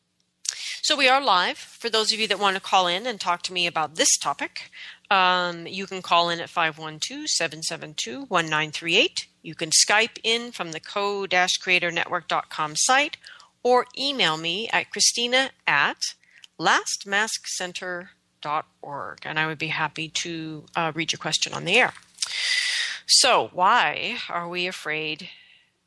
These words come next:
to live fully? Why would we fear life?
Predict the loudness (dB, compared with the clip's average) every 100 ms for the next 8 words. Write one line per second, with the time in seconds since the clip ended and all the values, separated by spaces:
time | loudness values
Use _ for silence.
0 | _ _ -4 -2 -4 -6 -6 -8 -12 -10
1 | 0 2 4 2 -2 -6 -8 -6 -6 -4
2 | -2 -4 -6 -12